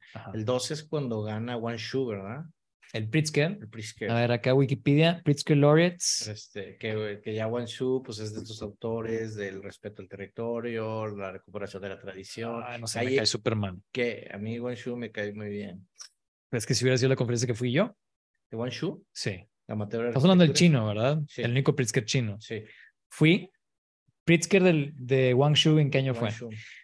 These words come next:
Speaker 2: Debe ser dos mil doce,
Speaker 1: En Hong Kong yo di una
Speaker 2: dos mil trece.
Speaker 1: conferencia, hazte cuenta que así como hubiera dado aquí en la farc, ¿no? Y había a lo mejor trescientos alumnos, ahí fui.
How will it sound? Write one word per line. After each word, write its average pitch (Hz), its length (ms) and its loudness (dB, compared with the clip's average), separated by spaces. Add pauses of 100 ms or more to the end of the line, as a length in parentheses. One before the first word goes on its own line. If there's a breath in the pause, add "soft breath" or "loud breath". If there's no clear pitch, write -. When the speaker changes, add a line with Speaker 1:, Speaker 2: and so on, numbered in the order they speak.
Speaker 2:
Debe 127 120 -4
ser 147 140 -6
dos 139 140 -6
mil 135 180 -4
doce, 123 440 -4
Speaker 1:
En 151 80 4
Hong 175 200 6
Kong 202 180 8
yo 190 80 10
di 190 60 8
una 190 120 6
Speaker 2:
dos - 20 6
mil - 0 -
trece. 196 60 -2
Speaker 1:
conferencia, 160 840 4
hazte - 180 -6
cuenta 147 140 4
que 143 40 6
así 139 120 0
como 147 140 2
hubiera 131 180 2
dado 135 140 4
aquí 131 140 -2
en 131 40 -2
la 123 80 -2
farc, 123 400 -2 (100)
¿no? 147 400 -2 (460 soft breath)
Y 127 160 -2
había 127 400 4
a 131 40 2
lo 123 60 -2
mejor 127 220 0
trescientos 135 340 0
alumnos, 131 400 0
ahí 131 140 2
fui. 135 480 2